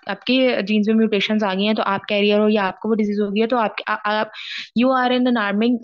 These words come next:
अ, जो है वो factor for the next seven generations। So this is way more important here। तो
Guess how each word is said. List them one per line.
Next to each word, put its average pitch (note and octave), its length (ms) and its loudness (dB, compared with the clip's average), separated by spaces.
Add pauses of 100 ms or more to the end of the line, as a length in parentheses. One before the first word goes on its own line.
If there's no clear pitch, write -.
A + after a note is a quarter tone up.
अ, G3 320 0
जो G3 100 0
है G#3 180 2
वो G#3+ 60 0
factor A3 320 -2
for A3+ 140 -2
the G#3 120 -2
next G3+ 380 0
seven F#3+ 140 0
generations। F3 720 -2 (480)
So G3 220 2 (500)
this G#3+ 160 0
is A3+ 80 0 (160)
way G#3 120 2
more G#3 220 2
important G3 540 -2
here। F#3 160 0 (460)
तो A3 140 2